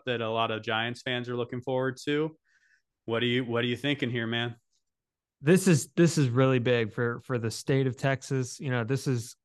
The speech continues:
Speaker 2: cool for the two managers that have Giants ties and the two managers that are in the same division and the two managers that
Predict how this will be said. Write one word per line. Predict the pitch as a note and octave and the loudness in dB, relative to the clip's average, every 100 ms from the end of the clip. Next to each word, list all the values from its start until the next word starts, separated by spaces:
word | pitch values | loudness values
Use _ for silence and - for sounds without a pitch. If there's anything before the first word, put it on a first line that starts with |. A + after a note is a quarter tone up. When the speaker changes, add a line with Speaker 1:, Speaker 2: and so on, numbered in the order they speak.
| _ - | _ -6
Speaker 2:
cool | - D#3 C#3+ | 0 2 0
for | C3+ | 0
the | C3+ B2+ | -2 -2
two | - C3+ | -2 -2
managers | B2+ B2+ B2+ B2 B2 A2+ | -2 -2 -4 -4 -6 -4
that | B2 A#2 - - | -4 -4 -8 -6
have | B2+ A#2+ | -4 -2
Giants | C3 B2 B2 A#2 | 0 0 0 -2
ties | - B2 A#2 A#2+ A#2 A#2+ | -4 -2 0 0 -4 -6
and | A#2 | -8
the | |
two | A2+ D3 | -4 -4
managers | B2+ A#2 A#2+ A#2+ A#2 A2+ | -2 -4 -4 -4 -6 -4
that | A#2 A2+ - - _ _ _ _ _ - | -4 -4 -6 -18 _ _ _ _ _ -2
are | A#2+ | 2
in | C3 | 2
the | B2+ | 2
same | C#3+ C3+ | 2 2
division | C3+ B2 C3 C3 C3+ | 2 4 2 2 0
and | B2+ | -2
the | A#2+ | -4
two | D3 | -4
managers | C#3 C3 C3 B2 B2+ A#2 | -2 -4 -4 -4 -4 -2
that | A#2+ A#2 | -4 -4